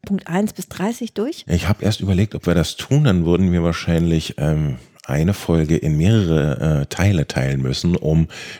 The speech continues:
Speaker 2: die halben Stunde Marke nicht zu reißen. Nein, Spaß beiseite. Ich hab ein paar rausgesucht, ähm, die ich schon benutzt habe, bevor ich den Artikel gelesen habe, die ich, äh, empfehlenswert finde, und ein paar, die ich durch den Artikel kennengelernt habe und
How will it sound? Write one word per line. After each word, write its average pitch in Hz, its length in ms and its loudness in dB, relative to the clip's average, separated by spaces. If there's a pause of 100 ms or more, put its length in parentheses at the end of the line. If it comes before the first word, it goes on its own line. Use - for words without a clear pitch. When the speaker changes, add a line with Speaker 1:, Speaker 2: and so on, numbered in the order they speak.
Speaker 2:
die 76 200 0
halben 80 260 0
Stunde 95 320 2
Marke 71 300 0
nicht 69 160 0
zu - 80 -6
reißen. 71 260 0
Nein, 57 320 -2
Spaß - 380 -2
beiseite. 76 480 2 (360)
Ich - 140 -4
hab - 120 -2
ein 80 120 0
paar 80 200 0
rausgesucht, 92 640 0 (420)
ähm, 85 180 4
die 85 140 2
ich 82 80 0
schon 80 200 0
benutzt 80 540 -2 (320)
habe, 85 320 0
bevor 95 320 -2
ich 127 80 -4
den 135 160 0
Artikel 135 380 -4
gelesen 113 380 2
habe, 107 200 2
die 101 180 -2
ich, - 260 -6
äh, 90 260 -2
empfehlenswert 104 760 0
finde, 113 400 0 (560)
und 90 300 2
ein 82 200 2
paar, 80 420 0 (340)
die 85 140 2
ich 82 100 -4
durch 85 200 0
den 82 120 2
Artikel 78 320 -2
kennengelernt 107 640 2
habe 95 340 2
und 82 440 -2